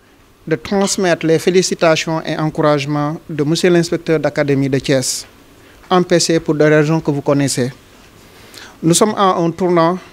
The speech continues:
de l'année scolaire où nous avons beaucoup de livrables à évacuer.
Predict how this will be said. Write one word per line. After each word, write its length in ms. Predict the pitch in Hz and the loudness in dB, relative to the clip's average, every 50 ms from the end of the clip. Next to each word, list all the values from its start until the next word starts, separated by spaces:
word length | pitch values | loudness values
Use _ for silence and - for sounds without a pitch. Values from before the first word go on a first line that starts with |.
| - - - | -20 -20 -6
de 100 | - 160 | -2 0
l'année 260 | 156 156 156 165 170 156 | 0 2 2 0 -2 -6
scolaire 380 | - - 165 156 151 151 151 - | -4 -4 -2 0 0 0 0 -2
où 220 | - 180 160 160 160 | -2 -2 0 0 0
nous 200 | 165 160 151 151 | 0 -2 0 0
avons 220 | 147 147 147 139 | 0 0 0 0
beaucoup 220 | 135 165 175 - 180 | 0 0 0 0 2
de 100 | 175 175 | 2 4
livrables 640 | 170 165 165 147 156 151 147 147 147 143 180 170 - - _ _ _ _ _ _ _ - - - - - - _ | 4 4 4 4 2 0 0 0 -2 -2 -6 -10 -14 -18 _ _ _ _ _ _ _ -20 -20 -20 -20 -20 -8 _
à 180 | 165 165 180 185 | -2 0 0 0
évacuer. 540 | 160 151 165 156 - - 135 135 139 143 | 0 0 -2 -2 -2 -4 -4 -4 -4 -6